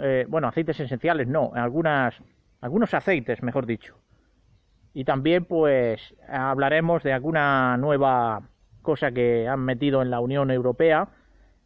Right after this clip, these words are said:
como, por ejemplo, algún nuevo aditivo que sale de una planta. Vamos a ver qué tipo de aditivo es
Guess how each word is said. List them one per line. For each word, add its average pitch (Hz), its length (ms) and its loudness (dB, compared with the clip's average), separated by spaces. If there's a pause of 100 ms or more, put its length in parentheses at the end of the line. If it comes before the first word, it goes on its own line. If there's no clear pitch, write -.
(260)
como, 123 640 0 (500)
por 123 140 -2
ejemplo, 143 320 0
algún 139 280 -2
nuevo 135 380 2
aditivo 160 560 0
que 139 100 -4
sale 127 240 0
de 120 80 -2
una 120 180 -2
planta. 165 440 0 (560)
Vamos 131 400 0
a 127 80 0
ver 131 540 0
qué 135 100 -2
tipo 131 280 0
de 127 100 4
aditivo 127 640 0
es 180 400 0